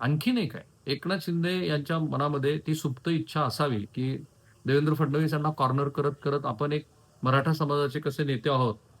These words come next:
हे एस्टॅब्लिश करायचं. कारण त्यांनी ज्या पद्धतीनं श्री मनोज जरांगे पाटील यांचं सगळं आंदोलन हाताळलं, तर त्यातनं एक नवा स्पेस पण एकनाथ शिंदे यांच्यासाठी तयार झालेला आहे. आणि ते असं आहे की एकनाथ शिंदे हे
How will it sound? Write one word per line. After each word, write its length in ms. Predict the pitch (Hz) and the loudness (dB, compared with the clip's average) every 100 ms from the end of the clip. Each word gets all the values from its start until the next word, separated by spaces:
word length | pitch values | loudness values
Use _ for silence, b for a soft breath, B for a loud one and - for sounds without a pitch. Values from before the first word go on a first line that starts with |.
| _ - - | _ -8 2
हे 80 | 165 | 2
एस्टॅब्लिश 500 | 135 - 151 160 165 | 2 0 2 2 0
करायचं. 420 | 143 113 107 120 | 0 0 -2 -4
कारण 200 | 127 131 | -2 -2
त्यांनी 240 | 135 143 | -2 -2
ज्या 180 | 139 143 | 0 -2
पद्धतीनं 720 | 143 131 110 131 131 135 135 131 | 0 -4 -2 -2 0 -2 -2 -2
श्री 140 | 139 | -2
मनोज 240 | 127 131 | 0 0
जरांगे 280 | 127 127 127 | 0 -2 -2
पाटील 340 | 127 117 135 131 | -2 -4 -2 -2
यांचं 240 | 120 113 | -2 -4
सगळं 800 | 127 135 135 147 160 165 156 170 | -2 0 2 4 4 4 4 2
आंदोलन 320 | 151 135 135 | 2 0 -2
हाताळलं, 480 | 135 117 110 127 110 - _ _ _ - | -2 -4 0 0 0 -6 _ _ _ -6
तर 60 | 147 | -4
त्यातनं 340 | 147 139 156 | -2 -2 -2
एक 80 | 175 | -2
नवा 280 | 151 143 180 | 0 2 0
स्पेस 460 | - - 175 196 | -2 0 2 2
पण 140 | - 196 | -2 -2
एकनाथ 260 | 156 151 147 | 0 -2 -2
शिंदे 220 | 147 139 | -2 -2
यांच्यासाठी 440 | 131 127 131 127 | -2 -4 -4 -4
तयार 360 | 135 - 120 123 | -4 -2 0 0
झालेला 280 | 120 110 113 | 0 0 -2
आहे. 100 | 117 | -4
आणि 80 | 123 | -2
ते 80 | 143 | 0
असं 240 | 139 131 | 0 0
आहे 220 | 139 131 151 | 0 0 -2
की 140 | 151 | -4
एकनाथ 360 | 147 143 135 131 | -6 -4 -4 -4
शिंदे 260 | 135 131 127 | -2 0 0
हे 240 | 127 131 | 0 -2